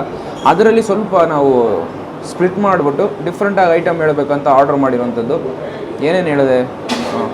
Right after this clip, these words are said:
ಕಾಡೈ, ಅಂದರೆ ಈ ಟೀತರ್, ಗೌಜ್ಲಕ್ಕಿ ಬರುತ್ತಲ್ಲ, ಅದೊಂದು ಹೇಳಿದ್ದೀನಿ. ಅದಾದ್ಮೇಲೆ ಇನ್ನೊಂದು ಯಾವುದೋ ಒಂದು ಹೇಳಿದ್ನಲ್ಲ, ಇದು ಪರೋಟ, ಅಲ್ಲಿ ಮುಟ್ಟೆ ವೀಚ್ ಅಂತ ಹೇಳ್ತಾರೆ, ಅದು ಪರೋಟ, ಎಗ್ ಪರೋಟ ಅಂತ ಅನ್ಸುತ್ತೆ ನನ್ನ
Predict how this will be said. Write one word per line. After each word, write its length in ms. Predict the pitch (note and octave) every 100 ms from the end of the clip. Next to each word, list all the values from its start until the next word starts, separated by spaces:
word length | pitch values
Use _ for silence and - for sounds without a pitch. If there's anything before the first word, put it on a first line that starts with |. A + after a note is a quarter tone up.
| C3
ಕಾಡೈ, 280 | D#3 E3 C3 - C3+
ಅಂದರೆ 160 | D#3+ D#3
ಈ 20 | C#3+ -
ಟೀತರ್, 320 | A3 - - -
ಗೌಜ್ಲಕ್ಕಿ 400 | D3+ F#3+ F#3 D#3+ D3
ಬರುತ್ತಲ್ಲ, 320 | C3+ B2+ C3+ C3 - - - -
ಅದೊಂದು 260 | D3 F#3+ F3+
ಹೇಳಿದ್ದೀನಿ. 360 | D#3 C#3 B2 B2+ - - - - - - - - -
ಅದಾದ್ಮೇಲೆ 480 | B2+ C#3 F3 F#3+ G3
ಇನ್ನೊಂದು 220 | F3+ F#3 E3+
ಯಾವುದೋ 160 | D#3 D3+
ಒಂದು 100 | C#3+
ಹೇಳಿದ್ನಲ್ಲ, 380 | C#3 C3+ B2 A#2+ A#2 - - - - - C3+
ಇದು 120 | D#3+ D3 - - - -
ಪರೋಟ, 280 | D3 F#3 F#3 F3+
ಅಲ್ಲಿ 140 | D3 C3 C#3+
ಮುಟ್ಟೆ 260 | D#3 G3+ F3
ವೀಚ್ 220 | F#3 - E3
ಅಂತ 100 | D3+
ಹೇಳ್ತಾರೆ, 260 | C#3 C3+ C3
ಅದು 80 | B2 A#2
ಪರೋಟ, 300 | C3+ D#3+ E3 F3 E3 D3
ಎಗ್ 120 | D3+ F3+
ಪರೋಟ 240 | F3+ E3 E3
ಅಂತ 120 | D#3+ D#3
ಅನ್ಸುತ್ತೆ 320 | D3+ D3 C#3+ C3+
ನನ್ನ 280 | C#3+ D3